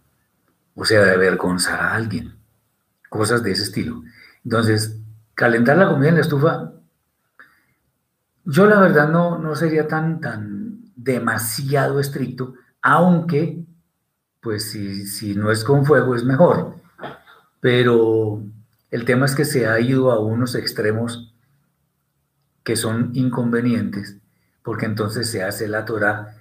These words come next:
más difícil de cumplir. Y la Torah misma dice de ella que es fácil de cumplir. Después hablaremos de esos temas un poco más en detalle. Bien. Entonces, hablar cara a cara.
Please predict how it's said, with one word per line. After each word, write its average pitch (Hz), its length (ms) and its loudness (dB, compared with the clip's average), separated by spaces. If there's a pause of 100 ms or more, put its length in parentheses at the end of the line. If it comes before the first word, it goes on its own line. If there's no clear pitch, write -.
(160)
más 107 300 0
difícil 104 440 -6
de 95 100 -8
cumplir. 85 520 -12 (280)
Y 120 80 -4
la 104 160 0
Torah 101 220 -4
misma 110 320 -4
dice 123 280 -4
de 113 140 -4
ella 113 260 -8
que 101 140 -10
es 98 120 -12
fácil - 300 -8
de 185 100 -10
cumplir. - 340 -12 (440)
Después 123 340 -2
hablaremos 104 480 2
de 104 100 -2
esos 107 180 -8
temas 107 260 -4
un 104 100 -6
poco 92 240 -10
más 87 200 -10
en 87 100 -10
detalle. - 420 -18 (1600)
Bien. - 440 -4 (1200)
Entonces, 123 640 2
hablar 147 300 4
cara 156 220 4
a 147 80 0
cara. - 440 -4